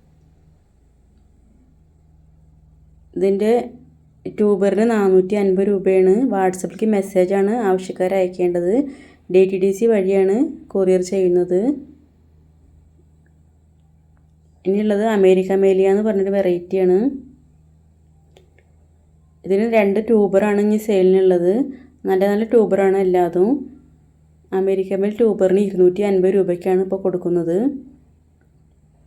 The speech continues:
റണ്ണറല്ല, എല്ലാം നല്ല ട്യൂബറാണ്. ഇരുന്നൂറ്റി അൻപത് രൂപയാണ്. ഇതൊക്കെ ട്രോപ്പിക്കലാണ്, ഒരുപാട് ഫ്ലവേഴ്സ് കിട്ടും ഇതിലൊക്കെ. ഇത് ട്യൂബർ നട്ട് കഴിഞ്ഞ്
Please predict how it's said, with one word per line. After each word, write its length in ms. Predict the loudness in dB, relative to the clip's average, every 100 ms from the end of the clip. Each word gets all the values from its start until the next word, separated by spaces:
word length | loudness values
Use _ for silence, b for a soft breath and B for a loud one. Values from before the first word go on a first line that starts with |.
| _ _ _ _ -20 b b b b _ 2
റണ്ണറല്ല, 580 | 4 4 2 4 2 2 2
എല്ലാം 180 | 2 0 0
നല്ല 260 | -2 -2 -2
ട്യൂബറാണ്. 640 | -2 0 2 2 2 2 0 0 -4 -14 -20 _ _ _ -8
ഇരുന്നൂറ്റി 400 | -4 0 0 0 0
അൻപത് 260 | 0 0 0
രൂപയാണ്. 440 | -2 0 2 2 0 -2 -6 -20 _ _ -10
ഇതൊക്കെ 280 | -4 -2 2
ട്രോപ്പിക്കലാണ്, 640 | 2 2 -2 -4 -2 0 0
ഒരുപാട് 420 | 0 0 0 0 -2
ഫ്ലവേഴ്സ് 440 | 0 0 0 -2 -4
കിട്ടും 180 | -4 -2
ഇതിലൊക്കെ. 420 | -2 -2 -4 -4 -4 -4 -8 -20 b b b _ -10
ഇത് 200 | -2 -2 -2 -10 -20 -20 _ -20 -18 -8
ട്യൂബർ 280 | -2 -2 0 0
നട്ട് 180 | 0 0 0
കഴിഞ്ഞ് 300 | 0 0